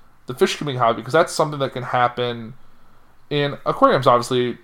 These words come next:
the same environment. You have, uh,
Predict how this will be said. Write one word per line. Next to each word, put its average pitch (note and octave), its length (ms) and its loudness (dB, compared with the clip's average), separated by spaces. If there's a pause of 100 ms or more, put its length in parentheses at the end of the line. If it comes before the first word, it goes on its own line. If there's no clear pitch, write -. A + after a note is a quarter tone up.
(140)
the C#3 80 -6
same C#3 180 -2
environment. B2 600 0
You C3 120 -4
have, A#2+ 680 2 (680)
uh, A#2+ 500 8